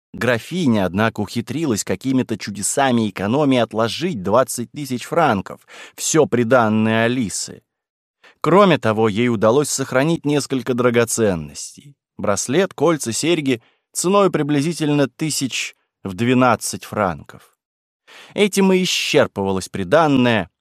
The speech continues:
брачная корзина, о которой она даже не решалась говорить, едва достаточная для необходимых издержек,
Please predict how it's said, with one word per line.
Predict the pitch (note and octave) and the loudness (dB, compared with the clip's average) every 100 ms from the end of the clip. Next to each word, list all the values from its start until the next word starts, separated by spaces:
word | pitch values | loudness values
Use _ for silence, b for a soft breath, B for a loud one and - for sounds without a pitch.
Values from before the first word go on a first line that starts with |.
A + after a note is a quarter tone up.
| _ - | _ -2
брачная | A2+ A2 - A2 G#2+ | 2 2 -2 -4 -4
корзина, | G2+ G2+ F#2 A2 E3+ B2 G2+ b b b | -4 -6 -6 -4 0 0 0 b b b
о | A2+ A#2 | -4 0
которой | A#2+ E3 D#3 | 2 4 6
она | D3 | 6
даже | C3+ D3 C#3 | 4 4 4
не | C#3 C3 | 2 2
решалась | A#2+ D3 C3+ B2+ F2+ | 2 4 4 2 0
говорить, | A2 A2+ B2 D#3+ A2 - _ _ _ _ | 2 4 4 2 -2 -6 _ _ _ _
едва | G2 C#3+ D3+ A3 | -6 -2 2 2
достаточная | B2 A2 - A2+ G#2 - G#2+ G#2 | 4 2 2 0 0 -8 -4 -4
для | F2+ G#2+ G#2+ | 0 0 2
необходимых | A2 G2+ - G#2 A#2 G2 G#2+ | 0 -2 -6 -4 -2 -2 -4
издержек, | F#2+ D#2+ E3 F#3+ F#2+ F2+ | -8 -4 -2 -2 -4 -10